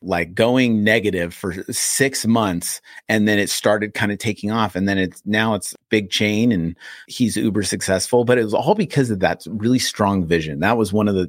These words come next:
times that it made, it, like, really dawned on me how important that was. At the time, I thought the story was, it was kind of cool. And we used it. <laughs> I was actually bartending there and serving. And we used that story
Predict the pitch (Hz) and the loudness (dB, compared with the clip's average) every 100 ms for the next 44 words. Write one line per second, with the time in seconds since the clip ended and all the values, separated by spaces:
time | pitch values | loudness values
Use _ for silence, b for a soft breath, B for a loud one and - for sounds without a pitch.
0 | - - 92 90 87 85 78 92 85 - | -4 0 2 2 0 -2 0 -2 -2 -2
1 | 101 90 85 82 90 101 90 78 82 87 | 0 0 0 0 0 2 2 0 0 0
2 | 78 76 71 82 B B B 98 98 90 | 0 -4 -6 -8 B B B 0 2 0
3 | - 104 87 76 76 50 73 62 58 - | 0 0 0 0 -2 -2 -2 -2 -2 -6
4 | - B - 110 - 101 - 202 123 110 | -12 B -2 -2 -2 -4 -2 0 2 0
5 | 120 107 95 - 147 151 120 101 95 b | 0 -2 -6 0 2 2 2 0 -2 b
6 | b b b 202 208 - 175 160 - 147 | b b b -2 0 0 0 0 0 2
7 | 156 180 - 131 139 180 185 196 175 - | 2 0 0 0 0 0 0 -2 0 0
8 | 208 - 117 - 131 113 110 104 110 98 | 0 -4 -6 -2 0 2 2 0 0 0
9 | 101 110 95 98 92 95 104 87 - 123 | 0 0 -2 -4 -4 -4 -4 -6 -2 0
10 | 101 95 B B B B _ 113 113 110 | 0 -4 B B B B _ -2 0 -2
11 | 113 139 131 170 208 - 98 - - - | -4 -6 -4 -4 -4 -2 -2 -2 -6 0
12 | 170 254 85 67 104 | 2 2 0 -4 -12